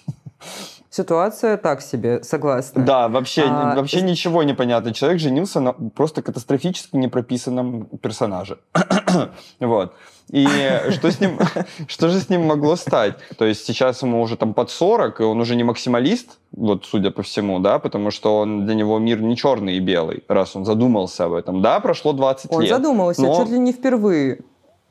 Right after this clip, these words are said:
Speaker 1: Но он
Speaker 2: Такое ощущение.
Speaker 1: задумался, он задумался
Speaker 2: Ну,
Speaker 1: и такой,
Speaker 2: задумался.
Speaker 1: типа, «Блин,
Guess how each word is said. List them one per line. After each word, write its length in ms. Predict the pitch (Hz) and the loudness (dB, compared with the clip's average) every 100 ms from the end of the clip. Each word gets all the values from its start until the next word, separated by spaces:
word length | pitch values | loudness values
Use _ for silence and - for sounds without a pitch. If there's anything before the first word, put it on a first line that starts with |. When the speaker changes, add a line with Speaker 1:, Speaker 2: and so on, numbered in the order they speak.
| _ _ _ | _ _ _
Speaker 1:
Но 80 | - | 2
он 40 | |
Speaker 2:
Такое 140 | 135 139 | 2 4
ощущение. 120 | 214 226 | 4 4
Speaker 1:
задумался, 540 | 302 156 117 113 85 - _ | 4 2 0 0 -2 -2 _
он 220 | - 160 | -2 0
задумался 500 | 180 220 277 - 175 | 2 2 4 2 4
Speaker 2:
Ну, 120 | 233 | 2
Speaker 1:
и 40 | 392 | 2
такой, 220 | 127 143 | 2 0
Speaker 2:
задумался. 60 | 131 | -2
Speaker 1:
типа, 120 | 104 | -2
«Блин, 540 | 143 160 214 151 110 | 0 2 2 2 0